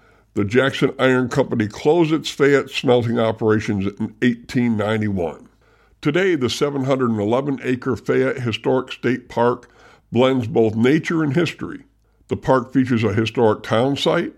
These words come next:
harbor slips, a boat launch, a beach, and five miles of hiking and cross-country skiing trails with impressive views of the limestone cliffs and bluffs that surround the harbor.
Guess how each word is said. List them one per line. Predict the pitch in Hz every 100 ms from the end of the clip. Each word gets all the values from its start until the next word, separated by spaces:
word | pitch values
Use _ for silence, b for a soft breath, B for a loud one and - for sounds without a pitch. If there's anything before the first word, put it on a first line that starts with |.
| -
harbor | - 113 117 113
slips, | - 151 139 - - - b b b
a | -
boat | 92 95 123 127
launch, | 135 139 160 160 -
a | 104
beach, | 95 135 156 -
and | 123 101 -
five | 147 151 151
miles | 151 170 156 139
of | 135
hiking | 113 151 - 143
and | 110
cross-country | 104 143 135 131 - - - 147 135 143 127
skiing | - - 170 123 104
trails | - 98 95 107 107 - B B B B B
with | 135
impressive | 139 135 - 226 196 190
views | 143 160 139 104
of | 101
the |
limestone | 104 120 143 147 143 - 147 147 139
cliffs | - 160 151 -
and | 147 131
bluffs | 127 120 - -
that | 98
surround | - 110 113 123 123
the | 117
harbor. | 113 104 80 -